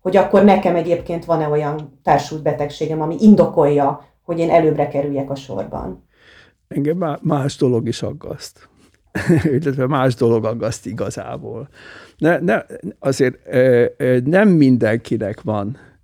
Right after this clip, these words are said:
Speaker 2: számítógépes hozzáférése. Nincs mindenkinek kormányablaka. Ö, nem biztos, hogy a le-, legelesettebb embereknek Magyarországon eljutott-e a,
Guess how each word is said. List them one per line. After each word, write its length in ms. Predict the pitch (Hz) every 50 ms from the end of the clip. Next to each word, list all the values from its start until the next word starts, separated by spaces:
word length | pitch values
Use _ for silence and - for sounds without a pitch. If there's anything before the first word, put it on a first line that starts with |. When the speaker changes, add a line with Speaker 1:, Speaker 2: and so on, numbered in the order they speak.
| _ - - -
Speaker 2:
számítógépes 920 | - - - 120 110 107 110 107 - 117 110 113 117 113 - - 107 -
hozzáférése. 1080 | - - 101 107 - - 98 104 107 - - 92 101 98 101 117 110 - - 92 104 117 -
Nincs 380 | - 180 190 196 175 165 - -
mindenkinek 640 | 139 143 131 120 113 107 120 - 143 127 113 113
kormányablaka. 1040 | - - 131 113 123 131 110 101 110 120 120 113 120 123 117 113 - - - 117 147 - - - - - - - - - - -
Ö, 280 | - 135 139 135 131 127 - - - 147 - - -
nem 540 | - 147 151 175 185 170 156 - - 151 131
biztos, 440 | 127 147 143 - - - 131 120 -
hogy 240 | - 110 117 113 -
a 380 | - - 123 117 113 110 - 135
le-, 160 | 127 123 - _
legelesettebb 1400 | - - 123 151 147 143 135 123 123 - - - 120 139 180 - 151 135 127 127 117 - 143 123 - - 120 120 131
embereknek 800 | 135 135 131 123 117 117 127 127 123 123 - - 139 117 113
Magyarországon 920 | 110 143 139 127 127 123 123 123 123 117 - - 113 107 120 120 123 123 127 - - - - - - - -
eljutott-e 1040 | - 143 - - 139 147 147 143 139 123 113 - 113 110 - - - 110 110 113
a, 160 | 110 113 117